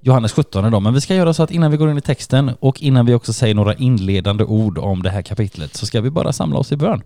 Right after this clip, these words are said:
Så jag knäpper mina händer, och du som lyssnar är välkommen att göra det också. Låt oss be. Kära Herre, så ber vi dig att du öppnar ditt ord för våra hjärtan och våra hjärtan för ditt ord. Amen.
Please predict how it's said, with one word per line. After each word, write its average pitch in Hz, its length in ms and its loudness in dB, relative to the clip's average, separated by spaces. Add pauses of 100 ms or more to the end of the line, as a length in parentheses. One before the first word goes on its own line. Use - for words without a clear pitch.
Så - 140 0
jag 139 160 4
knäpper 156 240 -2
mina 147 180 2
händer, 123 460 0
och - 320 -6
du 120 160 2
som 113 180 2
lyssnar 104 340 0
är 107 60 0
välkommen 101 600 -2
att 101 120 -8
göra 85 180 -4
det - 180 -10
också. - 420 -4 (200)
Låt 117 300 2
oss - 340 -6 (140)
be. - 100 -10 (960)
Kära 113 260 2
Herre, 107 240 2
så 120 100 0
ber 113 180 0
vi 113 100 0
dig 135 360 -2
att 110 140 -8
du 110 220 -4
öppnar 101 380 -6
ditt 101 200 -8
ord - 340 -12 (460)
för - 100 -4
våra 90 220 -2
hjärtan 113 480 -2
och 107 160 -2
våra 104 220 2
hjärtan 101 440 0
för 101 220 0
ditt 98 200 -6
ord. - 340 -10 (720)
Amen. 92 520 -6